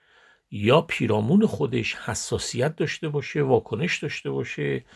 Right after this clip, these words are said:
و، اه، اون چیزی که در شأن انسانی اوست، اون چیزی که از او به عنوان یک انسان،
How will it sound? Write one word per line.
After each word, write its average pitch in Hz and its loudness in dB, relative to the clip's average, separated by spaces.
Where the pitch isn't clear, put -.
و، 127 -4
اه، 123 0
اون 127 -2
چیزی 170 2
که 156 0
در 131 2
شأن 175 2
انسانی 139 4
اوست، 101 -2
اون 104 -4
چیزی 151 -4
که 175 -2
از 98 0
او 175 0
به 156 4
عنوان 117 2
یک 156 2
انسان، 131 4